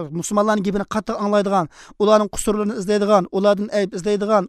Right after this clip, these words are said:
ularni maqsad tushirishga urinadigan insonlar bor deb Alloh taolo degan bunday ishlarni yiroq tursa. Faqat sen qildigan ishing Alloh taoloning boyatki oyatning oxiridagidek, agar ular shunday bir narsa yetib qolsa, ular u ishni payg'ambarga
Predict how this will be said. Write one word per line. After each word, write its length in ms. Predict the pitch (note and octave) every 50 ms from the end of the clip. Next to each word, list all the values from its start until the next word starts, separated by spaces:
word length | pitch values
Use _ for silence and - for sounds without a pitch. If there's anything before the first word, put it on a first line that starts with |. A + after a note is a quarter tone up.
| -
ularni 260 | - G#3+ G#3 G#3 G#3 F#3+
maqsad 200 | A3 A#3 - -
tushirishga 280 | - - A#3 G#3 - A3+
urinadigan 240 | G#3 G#3+ G3+ A3+ A#3+
insonlar 400 | A#3 G#3 - A3 G#3 G#3 G#3+ G#3+
bor 100 | G#3 G#3
deb 120 | G#3+ C4+ - - - - - - -
Alloh 260 | - G#3 G#3+ A3+ G#3+
taolo 200 | - A3 A3 A3+ G#3
degan 260 | E3+ G3 G3 A#3+ C4 A#3
bunday 240 | F3 F#3+ G3 G#3
ishlarni 280 | G#3 - - G3+ G#3 G3
yiroq 160 | F#3 F#3 E3 -
tursa. 240 | E3+ D3 - - B2+ - _ _ _ _ _ _ _ _ -
Faqat 220 | B3+ - D4+ C4
sen 160 | - C#4 C4+ A#3+
qildigan 280 | - B3 A#3+ A3+ B3 A#3+
ishing 200 | A3 - C4 C4
Alloh 160 | B3+ A3+ A3+
taoloning 400 | G3+ A3+ A3+ A3+ A#3 A#3 A#3 A3+
boyatki 380 | F#3+ F#3+ G#3+ A3 A3 G#3+ - -
oyatning 260 | C4 G#3+ G#3 G3 A#3 A3+
oxiridagidek, 440 | - A3 G3+ G3+ F#3+ F3+ A#3 C#4 - - - - - - - -
agar 220 | G#3+ G#3+ A3 B3+ C4
ular 360 | A#3+ - A3 G#3+ A#3 A#3+ A#3+
shunday 240 | A3 - A#3+ A#3+ A3
bir 140 | F#3 A3 G#3+
narsa 280 | A3 A3 A3 G#3+ - A#3+
yetib 300 | G#3 G#3+ G#3 - - -
qolsa, 240 | - A3 G#3+ - B3+
ular 240 | A#3 G#3+ A3 A#3 B3+
u 120 | B3+ A#3+
ishni 300 | B3 - - A#3 A#3 C4+
payg'ambarga 720 | - A#3 G#3+ G3+ G3 G3+ G3+ G3 G3+ G3+ G#3 F3+ G#3+ A3